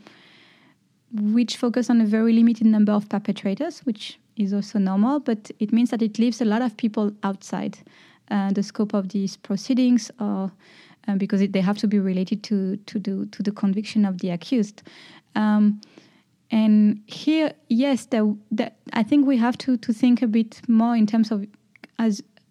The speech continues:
where else we can get reparation. So civil, um, like, civil, um, tribunals can be one,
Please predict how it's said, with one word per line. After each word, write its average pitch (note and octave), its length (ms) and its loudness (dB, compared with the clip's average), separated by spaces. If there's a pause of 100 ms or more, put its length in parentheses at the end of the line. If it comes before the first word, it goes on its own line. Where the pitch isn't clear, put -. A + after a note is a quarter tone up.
(440)
where A#3+ 260 2
else B3 240 0
we A#3 60 0
can G#3 220 2
get - 180 -2
reparation. A3 560 0
So A#3+ 120 -2
civil, A3+ 680 2 (640)
um, A2 880 0 (440)
like, A3 400 -4
civil, A3 480 0
um, G#3 360 0 (580)
tribunals A3 640 2 (200)
can A3+ 220 2
be A3 120 2
one, G#3+ 560 2